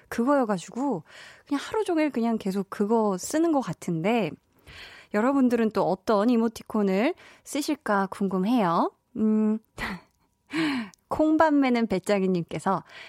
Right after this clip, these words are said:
"한디, 마지막에 펭수 성대모사 한 거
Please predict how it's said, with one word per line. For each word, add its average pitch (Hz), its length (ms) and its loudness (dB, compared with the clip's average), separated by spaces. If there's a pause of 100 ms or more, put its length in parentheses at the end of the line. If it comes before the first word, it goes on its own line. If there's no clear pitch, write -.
(120)
"한디, 269 580 2 (280)
마지막에 226 560 0
펭수 359 380 -2
성대모사 277 680 0
한 226 200 2
거 208 440 2